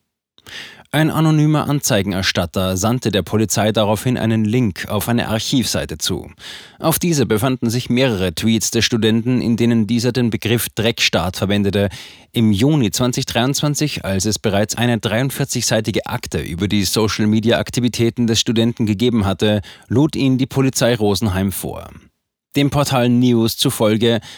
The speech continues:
hatten die Beamten offenbar das Profil des Studenten und den Kontext der Tweets nicht geprüft.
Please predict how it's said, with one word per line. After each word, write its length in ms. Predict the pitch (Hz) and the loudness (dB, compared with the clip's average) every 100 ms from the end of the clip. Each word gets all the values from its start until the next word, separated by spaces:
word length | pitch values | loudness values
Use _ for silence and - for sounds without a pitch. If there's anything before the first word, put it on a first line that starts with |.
| - | -6
hatten 300 | 123 - 135 | -4 0 0
die 80 | 117 | 2
Beamten 420 | 113 131 127 101 | 0 -2 -2 -4
offenbar 480 | - 120 113 98 107 | -4 -2 0 0 0
das 140 | - | -2
Profil 580 | - - - - 123 107 | -6 -6 -4 0 2 2
des 140 | 95 | 2
Studenten 580 | - 117 107 110 - 135 | 0 0 2 0 0 -2
und 220 | 123 127 | -2 -2
den 160 | 127 123 | -4 -4
Kontext 560 | - 135 - 104 - - | -2 -2 -2 -4 -2 -2
der 140 | 95 | -2
Tweets 380 | - 107 104 - | 0 0 0 0
nicht 280 | 101 90 - | 0 -2 -4
geprüft. 640 | - 98 - - - | -6 -4 -6 -8 -12